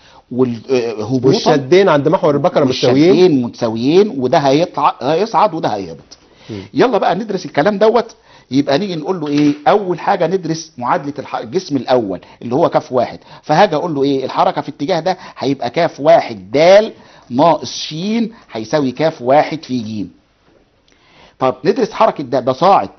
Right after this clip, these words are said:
Speaker 1: طب القوه فين؟ نقول له ده الشد، يبقى الش ناقص كاف اتنين دال، الوزن هنا كاف اتنين دال بيساوي كاف اتنين في ج. دي معادله رقم واحد ودي المعادله رقم اتنين، وهقول له بالجمع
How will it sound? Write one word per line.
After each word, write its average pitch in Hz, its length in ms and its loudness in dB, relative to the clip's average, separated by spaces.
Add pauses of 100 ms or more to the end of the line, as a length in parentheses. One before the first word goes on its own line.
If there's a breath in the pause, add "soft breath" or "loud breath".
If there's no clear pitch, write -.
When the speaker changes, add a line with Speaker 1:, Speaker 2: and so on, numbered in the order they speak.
(120)
Speaker 1:
طب 113 160 -4
القوه 170 260 0
فين؟ 147 340 -2
نقول 127 220 -4
له 127 60 -4
ده 131 80 4
الشد، 170 320 0 (280 soft breath)
يبقى 123 320 -6
الش - 280 -8 (580 loud breath)
ناقص - 320 -8
كاف 160 240 -2
اتنين 139 540 0 (180)
دال، 170 460 4 (340 soft breath)
الوزن 135 400 2
هنا 151 200 0
كاف - 180 -4
اتنين 147 280 -4
دال 160 240 4 (340 loud breath)
بيساوي 151 640 -2
كاف 160 320 0
اتنين 139 400 -2
في 151 180 -8
ج. 143 220 -6 (640 soft breath)
دي 143 100 0
معادله 147 420 2
رقم 123 320 -2
واحد 147 340 0
ودي 113 160 -8
المعادله 135 380 0
رقم 123 240 -4
اتنين، 165 360 -8
وهقول 135 400 -4
له 123 80 0
بالجمع 131 600 0